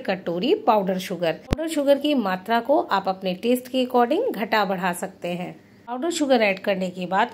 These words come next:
अब हम इसमें ऐड करेंगे क्रश की हुई हरी इलायची। हमने यहाँ तीन से चार हरी इलायची ली थी जिन्हें हमने क्रश कर लिया है। आप इसकी जगह पर इलायची पाउडर भी ले सकते हैं या आप इसे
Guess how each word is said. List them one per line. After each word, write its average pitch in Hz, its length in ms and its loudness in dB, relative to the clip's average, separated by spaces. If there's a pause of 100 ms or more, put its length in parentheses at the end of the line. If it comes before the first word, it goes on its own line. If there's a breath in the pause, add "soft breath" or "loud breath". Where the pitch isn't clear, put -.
अब 254 140 4
हम 262 180 0
इसमें 214 240 -4
ऐड 180 200 -2
करेंगे 185 400 -2 (140)
क्रश 208 260 0
की 190 220 -6
हुई 233 240 -2
हरी 185 320 -2
इलायची। 175 460 -4
हमने 240 380 2
यहाँ 262 280 2
तीन 240 200 2
से 254 140 0
चार 226 320 2
हरी 202 220 -4
इलायची 185 400 -4
ली 208 200 -4
थी 269 80 -2
जिन्हें 214 380 -2
हमने 208 260 0
क्रश 240 300 0
कर 165 220 -4
लिया 175 240 -6
है। 175 200 -6 (360 loud breath)
आप - 220 -4
इसकी - 280 -2
जगह 240 260 4
पर 254 200 4
इलायची 190 500 -2
पाउडर 180 360 0
भी 220 140 0
ले 214 140 4
सकते 214 340 -4
हैं 247 260 2 (380 loud breath)
या 247 160 6
आप 254 360 2
इसे 370 220 2